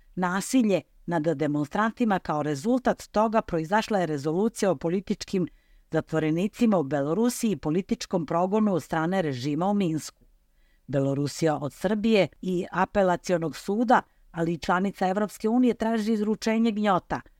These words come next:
Međutim, devetnaestog septembra Evropski parlament je uputio poziv Srbiji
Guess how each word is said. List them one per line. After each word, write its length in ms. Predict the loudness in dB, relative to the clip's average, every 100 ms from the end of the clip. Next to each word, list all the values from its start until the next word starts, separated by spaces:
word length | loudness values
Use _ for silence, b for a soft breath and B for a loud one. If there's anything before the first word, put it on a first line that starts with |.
| b _
Međutim, 400 | -6 -4 -2 0
devetnaestog 720 | 2 0 0 -2 -4 -4 -8
septembra 640 | -8 -8 -2 0 2 2
Evropski 400 | 2 0 -4 -8
parlament 640 | -4 -2 0 0 0 0 0
je 60 |
uputio 480 | -2 0 -4 2 0
poziv 380 | 2 0 0 -2
Srbiji 540 | -4 -4 -2 0 0